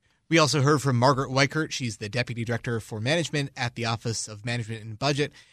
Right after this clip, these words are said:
And she did say that the C D O Council will tackle this issue, but maybe not as comprehensively as the European Union. They have, of course, their big foundational document, the General Data Protection Regulation,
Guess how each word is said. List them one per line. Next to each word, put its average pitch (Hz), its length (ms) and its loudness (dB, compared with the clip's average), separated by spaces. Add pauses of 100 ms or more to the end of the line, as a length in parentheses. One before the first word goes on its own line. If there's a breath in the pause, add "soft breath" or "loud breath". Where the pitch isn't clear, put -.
And 170 220 2
she 226 140 2
did 202 200 0
say 202 140 4
that 180 160 0
the 147 140 2
C 196 160 0
D 160 120 4
O 156 60 6
Council 143 720 0 (240)
will 135 420 2
tackle 151 440 0
this 123 280 -4
issue, 190 440 0
but 131 160 -4 (320 loud breath)
maybe 190 180 6
not 170 140 6
as 135 120 4
comprehensively 139 920 2
as 117 320 -2
the 120 120 -8
European 113 520 -4
Union. 139 400 2 (240)
They 123 120 0
have, 123 200 2
of 110 160 -10
course, 131 220 -2
their 123 160 -2
big 123 400 0
foundational 127 460 2
document, 117 480 0
the 107 100 -6
General 127 280 0
Data 120 320 0
Protection 170 480 -2
Regulation, 139 640 0